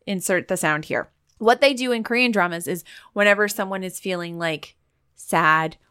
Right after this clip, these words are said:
or you wanna show that you care about someone and their situation, but you don't use words because Korea is repressed emotionally, from what I understand from my Korean dramas, is you give them more food. It's always,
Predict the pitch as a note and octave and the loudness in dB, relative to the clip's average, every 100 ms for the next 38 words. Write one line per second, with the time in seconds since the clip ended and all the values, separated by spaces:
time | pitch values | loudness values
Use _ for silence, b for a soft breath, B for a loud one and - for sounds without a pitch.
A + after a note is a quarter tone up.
0 | _ F#3+ G3 F#3+ G3 F#3 - F#3+ E3+ F3 | _ 0 0 0 0 0 2 4 6 6
1 | F3 F3+ - _ _ _ - - F3 - | 2 0 -8 _ _ _ -4 -2 -2 -2
2 | F#3+ E3 E3+ F3 E3+ - F3+ E3+ E3 D#3+ | 0 2 4 4 2 0 0 2 0 0
3 | D#3 - D#3 D#3+ D#3 D#3 F3 E3 D#3+ E3 | -2 -2 -4 0 0 0 0 2 2 4
4 | E3+ D#3+ E3 D#3 D#3+ D#3 E3 - F3+ E3+ | 4 2 0 0 2 2 0 0 0 2
5 | - - E3 D#3+ D#3+ D#3 D3+ D3+ D3 D#3 | 0 0 2 4 4 4 4 4 4 4
6 | - - E3+ D3+ - F#3 G3+ G#3+ - - | 0 -2 0 2 4 4 6 4 2 0
7 | F#3 F3 F3 E3+ F3 F#3+ F#3 G3 F#3 - | 4 6 4 2 0 0 0 0 -2 0
8 | F#3+ F#3+ G3+ G#3 A3+ - B B B A#3+ | 0 2 4 4 2 -2 B B B 4
9 | C4+ C4+ D#4+ F4 E4 D#4+ D#4 - B3+ G3+ | 6 6 4 4 4 4 4 0 0 0
10 | - - _ _ _ _ _ - A#3+ - | -2 -10 _ _ _ _ _ -2 2 2
11 | C4+ D#4+ E4+ E4+ | 2 0 0 -2